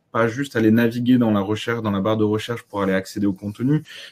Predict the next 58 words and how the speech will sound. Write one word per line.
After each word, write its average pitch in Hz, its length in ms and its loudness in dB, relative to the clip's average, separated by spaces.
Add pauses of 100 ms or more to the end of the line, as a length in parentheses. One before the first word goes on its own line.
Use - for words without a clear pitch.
mais 120 80 4
de 127 80 4
pouvoir 117 300 0
poser 117 200 0
une 113 120 2
question 131 380 -4
directement 117 400 -4
en 113 60 0
disant, 110 240 -2
ben 101 100 -2
voilà, 110 240 -2
quel 113 220 2
est 117 60 8
le 117 60 6
workflow 117 600 2
pour 107 300 -8
telle 113 220 0
tâche 113 220 -6
spécifique - 640 -8 (380)
et 123 100 4
d'avoir 117 280 4
Notion 113 360 0
Q 113 220 -2
and 113 60 2
A 135 100 0
qui - 160 -16
va 104 100 -2
pouvoir 120 300 -4
nous 113 160 0
donner, 120 340 2 (400)
euh, 98 400 0 (160)
des 113 240 -2
informations 107 640 -2
à 104 140 -4
jour 135 460 -4
de, 101 180 -6
euh, 104 540 2
ben, 92 200 -4
de, 95 140 -6
du 92 120 -6
workspace 127 580 -4
en 104 80 -4
disant, 98 260 -4
ben 110 120 -2
voilà, 104 240 -2
le 101 120 2
workflow 101 420 -4
pour - 200 -14
telle 110 160 -2
ou 113 80 -2
telle 107 160 -4
tâche, 113 260 -2
ça - 140 -10
va 95 80 0
être 92 100 -4
ça, 101 140 -4
ça, 95 180 -8
ça, 139 240 -6